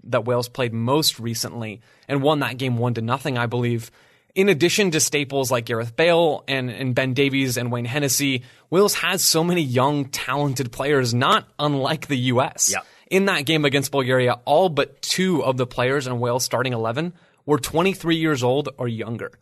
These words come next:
Speaker 1: Right? I thought that was ridiculously fitting for this match against the U S. The U S kind of has their Gareth Bale, not the same type of player. I'm not saying that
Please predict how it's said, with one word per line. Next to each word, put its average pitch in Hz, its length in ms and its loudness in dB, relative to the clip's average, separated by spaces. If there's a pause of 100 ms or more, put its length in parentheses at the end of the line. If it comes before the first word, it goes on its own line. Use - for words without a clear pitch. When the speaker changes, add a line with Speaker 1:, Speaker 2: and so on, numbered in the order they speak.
(420)
Speaker 1:
Right? 170 300 0
I 156 120 -2
thought 214 220 -2
that 175 160 0
was 147 200 0
ridiculously 139 1120 -2
fitting 127 480 -2
for 147 260 2
this 131 240 0
match 120 240 -4
against 127 300 -4
the 131 80 -4
U 123 180 0
S. 120 280 -2 (340)
The 165 80 0
U 190 160 4
S 202 120 0
kind 175 200 -2
of 123 60 -4
has 127 420 -4
their 147 220 0
Gareth 139 400 0
Bale, 151 380 0
not 131 260 -2
the 135 80 -4
same 131 220 -2
type 123 200 -4
of 113 80 -6
player. 117 200 0
I'm 110 120 -4
not 120 200 -4
saying 131 280 -2
that 123 240 -4